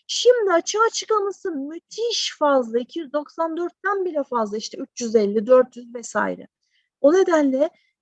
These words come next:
fiziksel hal sıvı olsaydı gençler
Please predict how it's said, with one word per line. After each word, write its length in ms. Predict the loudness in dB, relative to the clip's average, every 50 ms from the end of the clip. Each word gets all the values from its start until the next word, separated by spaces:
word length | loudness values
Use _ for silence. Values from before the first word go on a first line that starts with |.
| _ _ _ _ _ _
fiziksel 440 | -12 -6 -4 -4 -2 0 2 2 2
hal 240 | 4 4 4 4 2
sıvı 300 | 2 0 0 0 2 2
olsaydı 540 | 2 2 0 -2 -2 0 0 2 2 0 0
gençler 500 | -2 -2 -2 -2 -2 0 0 2 0